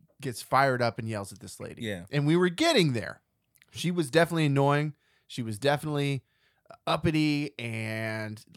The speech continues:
Speaker 1: entitled, feeling like she's queen of the castle, right?
Speaker 2: Mm-hmm.
Speaker 1: But his response to calling her a stumpy little cunt,
Speaker 2: Yeah.
Speaker 1: there was, like, we skipped s-,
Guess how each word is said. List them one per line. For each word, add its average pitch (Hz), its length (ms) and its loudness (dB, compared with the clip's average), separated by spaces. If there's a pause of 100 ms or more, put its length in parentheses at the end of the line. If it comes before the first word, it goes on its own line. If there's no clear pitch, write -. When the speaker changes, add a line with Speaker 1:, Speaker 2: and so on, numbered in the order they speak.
(160)
Speaker 1:
entitled, 147 920 2
feeling 151 280 -2
like 120 160 -4
she's 147 400 -6
queen 180 300 -2
of 156 60 -2
the 143 60 -4
castle, 110 580 -2
right? 101 280 -4 (180)
Speaker 2:
Mm-hmm. 127 160 -2 (240)
Speaker 1:
But 143 520 2 (260)
his 202 280 4
response 156 520 4
to 131 120 -8
calling 139 360 2
her 123 140 0
a 110 80 -2
stumpy 160 500 2
little 131 240 2
cunt, 87 340 -10
Speaker 2:
Yeah. 131 320 2 (300)
Speaker 1:
there 156 160 2
was, 170 380 6
like, 143 220 2
we 151 100 2
skipped - 520 -2
s-, - 180 -8